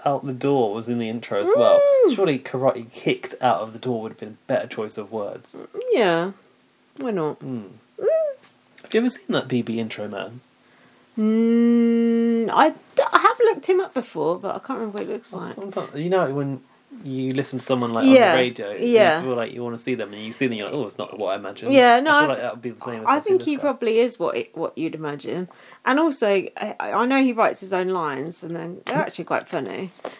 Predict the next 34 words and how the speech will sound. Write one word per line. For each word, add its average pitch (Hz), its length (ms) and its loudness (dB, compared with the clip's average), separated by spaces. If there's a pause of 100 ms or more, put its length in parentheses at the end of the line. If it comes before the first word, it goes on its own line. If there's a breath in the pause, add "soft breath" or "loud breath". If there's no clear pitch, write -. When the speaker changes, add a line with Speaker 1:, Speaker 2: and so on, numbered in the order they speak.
(120 loud breath)
Speaker 2:
Uh, 240 220 6
funnily 381 300 2
enough, 262 320 0
on 240 160 -2
that - 160 -4
Sexy - 300 -6
Speaker 1:
He - 20 -2
does 139 140 0
Speaker 2:
Be-, - 40 -2
Speaker 1:
all 147 120 0
his 131 140 -4
own 123 120 -2
Speaker 2:
uh, 120 60 -8
Speaker 1:
material, 123 380 -2
Speaker 2:
yeah. 277 300 8
Speaker 1:
his 143 140 -4
own 139 180 0
stunts. - 800 -10
Speaker 2:
Funnily 370 260 0
enough, 294 240 2
on 247 80 -4
that 226 160 -2
Sexy 233 300 -6
Beast 254 300 -4
Speaker 1:
Yeah. 104 140 -8
Speaker 2:
show 147 400 -2
that 165 100 -2
I 90 40 -4
watched - 240 -6
the 180 80 -18
first 170 300 -6
episode 127 320 -8
Speaker 1:
Yeah. 139 60 -8
Speaker 2:
of, 165 180 -8